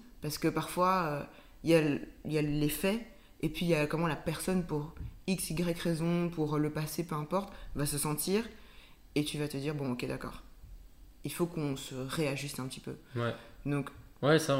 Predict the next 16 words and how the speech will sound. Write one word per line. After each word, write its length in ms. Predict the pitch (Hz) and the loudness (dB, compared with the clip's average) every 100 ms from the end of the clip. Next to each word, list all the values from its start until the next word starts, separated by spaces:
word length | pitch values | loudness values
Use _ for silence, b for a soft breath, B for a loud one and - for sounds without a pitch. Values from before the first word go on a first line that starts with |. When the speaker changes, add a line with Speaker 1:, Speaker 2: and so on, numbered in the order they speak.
| 117 | 2
Speaker 2:
ouais, 60 | |
j'ai 60 | 113 | 0
l'impression 260 | 110 - 127 | -2 -4 -6
qu'on 140 | - | -2
l'a 80 | 107 | -2
beaucoup 260 | 110 - - | -4 -10 -10
fait. 220 | 123 120 - B B B | -8 -8 -12 B B B
Speaker 1:
Ouais. 140 | 139 135 | -6 0
Speaker 2:
Mais, 160 | 110 107 | 2 4
euh, 400 | 107 101 101 98 120 | 4 2 0 -2 4
avant 280 | 127 127 127 | 4 4 0
ça, 460 | - 156 185 - - - - - B B B B B B | 2 2 2 -4 -14 -20 -20 -18 B B B B B B
la 180 | - 110 | 0 2
deuxième 340 | 110 135 143 131 | 4 4 4 2
chose, 440 | - 143 135 117 | 0 2 2 4
euh, 680 | 110 107 107 104 104 101 98 | 2 2 2 2 0 0 -2